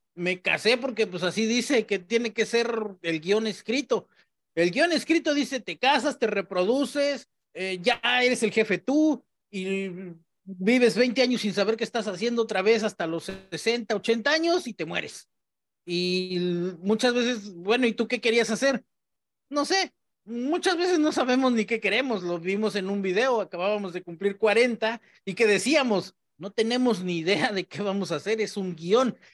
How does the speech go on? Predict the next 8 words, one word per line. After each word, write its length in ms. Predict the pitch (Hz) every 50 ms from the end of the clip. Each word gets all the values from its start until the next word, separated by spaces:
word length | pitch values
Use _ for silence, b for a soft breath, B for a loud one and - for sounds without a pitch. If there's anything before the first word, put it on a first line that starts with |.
| b b _ _
Entonces, 580 | - 170 151 - 196 170 202 190 165 - - _ _
lo 220 | _ 185 180 175 175
primero 380 | - 180 180 202 247 277 294
que 100 | - 269
se 120 | 214 240 240
tiene 240 | 226 254 254 254 254
que 200 | - 247 247 240
hacer 540 | 226 - - - 254 226 220 208 190 170